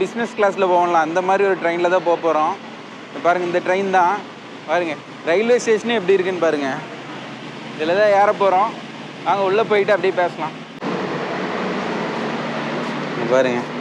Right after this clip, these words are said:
சீட் எப்படி இருக்குன்னு. இதுல நம்ம நம்பர் பாத்தீங்கன்னா ஃபோர் ஏ. ம், இதுதாங்க நம்ம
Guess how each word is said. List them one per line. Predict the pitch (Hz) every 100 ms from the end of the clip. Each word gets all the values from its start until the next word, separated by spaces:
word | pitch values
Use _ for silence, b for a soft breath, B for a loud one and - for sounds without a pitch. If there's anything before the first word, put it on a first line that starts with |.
| - - -
சீட் | 135 127 127
எப்படி | 127 123
இருக்குன்னு. | 117 113 113 - - - - - - - - - - - - - - 240 233 240 247 247 240 247 247 247 247 247 - - - - - - - - - - - - - - 123 120
இதுல | 131 135 131
நம்ம | 135 143
நம்பர் | 147 151 160 147
பாத்தீங்கன்னா | 127 135 147 160 - - - - - - - - - - - -
ஃபோர் | 135 147 131 120
ஏ. | 127 - - - - - - - - - -
ம், | 127 120 -
இதுதாங்க | 110 120 127 127 110
நம்ம | 107